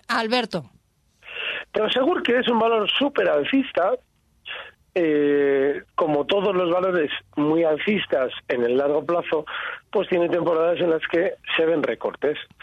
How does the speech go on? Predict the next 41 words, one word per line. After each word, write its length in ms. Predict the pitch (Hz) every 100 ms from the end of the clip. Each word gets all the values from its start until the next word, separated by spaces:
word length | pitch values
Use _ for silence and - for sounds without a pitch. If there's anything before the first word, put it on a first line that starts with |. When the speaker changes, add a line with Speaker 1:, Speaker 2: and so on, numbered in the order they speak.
| - - - -
Speaker 2:
Prosegur 520 | 165 147 160 180 180
lleva 280 | 139 190 208
subiendo 340 | 214 208 214
desde 200 | 208 185
que 100 | 170
la 120 | 165
bolsa 320 | 170 202 - 143
es 120 | 127
bolsa 460 | 127 127 107 190 226
y 180 | 180 151
en 180 | 143
las 140 | 135 -
últimas 360 | 156 165 160
semanas 340 | 160 185 180 208 - - - - -
ha 80 | -
tenido 300 | 170 170 170
un 80 | 165
recortito 640 | 170 165 151 190 - 196
desde 420 | 160 147 139 151 - - - - -
seis 180 | 180 185
noventa 380 | 185 185 185
y 60 | 185
tres 280 | 196 196 214 - -
hasta 260 | 175 143 156
seis 160 | - 160
sesenta 400 | - 120 135 117
y 60 | 120
cinco. 420 | - 143 113 - _ - - - -
Por 180 | - 208
eso 120 | 202
yo 120 | 226
suelo 220 | 226 240 226
insistir 600 | 185 190 - 220 190 185 - - - -
en 160 | 165
que, 140 | 135 180
en 160 | 185
que 120 | 170 165
en 80 |
valores 340 | 160 160 214 202
como 220 | 214 196
Prosegur 520 | 214 190 196 190 175